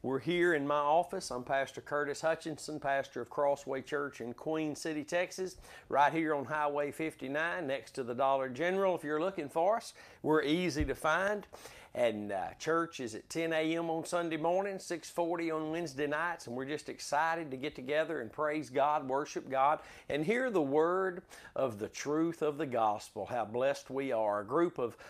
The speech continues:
gospel-believing, spirit-filled Christians,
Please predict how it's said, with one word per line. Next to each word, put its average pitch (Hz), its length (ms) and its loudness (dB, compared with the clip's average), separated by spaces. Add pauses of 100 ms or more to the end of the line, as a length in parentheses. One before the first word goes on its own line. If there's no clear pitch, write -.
(180)
gospel-believing, 151 1200 2
spirit-filled 185 1400 0 (300)
Christians, 113 880 0